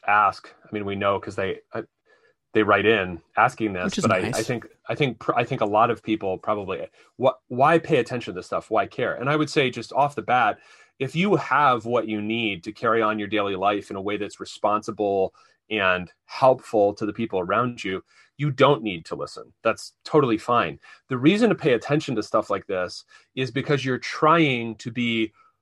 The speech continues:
Speaker 1: more helpful and better informed and have a better sense of what could happen or what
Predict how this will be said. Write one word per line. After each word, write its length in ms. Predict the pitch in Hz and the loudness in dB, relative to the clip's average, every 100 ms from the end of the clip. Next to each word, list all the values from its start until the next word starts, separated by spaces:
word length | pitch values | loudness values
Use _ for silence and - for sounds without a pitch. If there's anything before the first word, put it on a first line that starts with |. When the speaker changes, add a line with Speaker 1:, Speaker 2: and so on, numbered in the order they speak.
| _ _ _ | _ _ _
Speaker 1:
more 380 | 127 127 151 170 | -10 4 6 6
helpful 720 | 135 123 117 - 120 110 107 | 4 0 0 -2 0 0 -2
and 220 | 117 110 98 | -6 -8 0
better 280 | 127 135 117 | 2 4 2
informed 800 | 117 107 - 131 120 107 104 - | -4 -8 -4 0 0 0 -4 -8
and 140 | 110 | -6
have 160 | 101 113 | -2 0
a 80 | 101 | 0
better 340 | 95 117 113 | -2 0 0
sense 380 | - 127 113 104 | 0 -4 -4 -6
of 120 | 98 | -2
what 260 | 107 107 - | 2 2 0
could 260 | - 139 | -2 -2
happen 340 | 117 117 110 98 | 2 2 2 -2
or 120 | 95 | -2
what 200 | 104 | -2